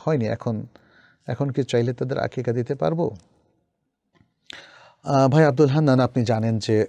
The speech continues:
রাসূলুল্লাহ সাল্লাল্লাহু আলাইহি ওয়াসাল্লামের নির্দেশনা হচ্ছে যে প্রত্যেক নবজাতক শিশু, সে ছেলে মেয়ে যেই হোক না কেন, তার আকিকাটা দেওয়ার, আহ, নিয়ম হচ্ছে সপ্তম দিনে। রাসূল সাল্লাল্লাহু আলাইহি ওয়াসাল্লাম এটাই বলেছেন,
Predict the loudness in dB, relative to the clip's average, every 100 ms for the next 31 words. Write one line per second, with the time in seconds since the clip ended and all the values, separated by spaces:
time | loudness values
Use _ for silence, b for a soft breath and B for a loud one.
0 | -2 -4 -4 -4 -4 -2 -4 -6 -6 -6
1 | -6 -4 -4 -4 -4 -2 -2 -2 -6 -6
2 | -6 -8 -4 -2 -4 -8 b b b b
3 | b b b _ -8 -2 0 2 0 -2
4 | _ -4 0 -2 0 -2 0 0 2 0
5 | 0 -6 -4 -4 -2 -2 -4 -8 -12 _
6 | _ -6 -4 -2 -2 -2 -2 0 2 4
7 | 2 -4 -10 -6 -2 0 -2 B B B
8 | B B -2 -2 -2 -4 -2 -2 -2 -4
9 | -2 -2 -4 -10 _ _ _ _ -10 -2
10 | 0 2 0 -2 -6 -16 _ _ _ _
11 | _ _ -8 -4 -2 -4 -4 -6 -2 2
12 | 4 2 0 -2 -6 -4 -6 -6 -10 -10
13 | -10 -14 -16 _ _ _ _ _ _ _
14 | _ _ _ _ -6 -4 -4 0 0 0
15 | 0 4 4 4 -2 -8 -14